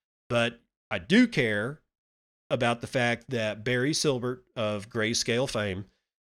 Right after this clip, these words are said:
is never, ever going to quit shitcoining. Right? And neither is Brian Armstrong from Coinbase.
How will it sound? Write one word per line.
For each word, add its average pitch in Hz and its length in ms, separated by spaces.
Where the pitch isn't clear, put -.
is 113 420
never, 123 600
ever 117 380
going 104 320
to - 120
quit 90 400
shitcoining. 78 640
Right? 92 280
And 87 200
neither 107 300
is 110 100
Brian 120 400
Armstrong 135 560
from 117 180
Coinbase. 101 720